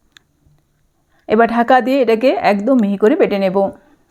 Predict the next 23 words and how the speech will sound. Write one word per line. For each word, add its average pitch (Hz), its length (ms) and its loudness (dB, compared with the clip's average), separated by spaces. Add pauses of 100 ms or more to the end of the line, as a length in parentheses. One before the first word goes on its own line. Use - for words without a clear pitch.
(3500)
এই 208 80 -2
দেখুন, 196 260 0
একদম 226 280 2
মিহি 247 160 2
করে 247 120 2
বেটে 240 280 2
নিয়েছি। 240 280 0 (2000)
আর 185 140 2
এখানে 240 320 0
নিয়েছি 220 280 0
পাঁচশো 214 360 0
গ্রাম 220 180 2 (100)
চিকেন। 190 260 -4 (180)
চিকেনটাকে 247 400 0
পরিষ্কার 240 420 2
করে 247 160 2
ধুয়ে 233 280 0
রেখেছি। 226 300 0 (720)
এরপর 240 300 2
চিকেনটা 254 360 2
ম্যারিনেট 247 340 2
করে 262 200 4
নেব। 254 180 2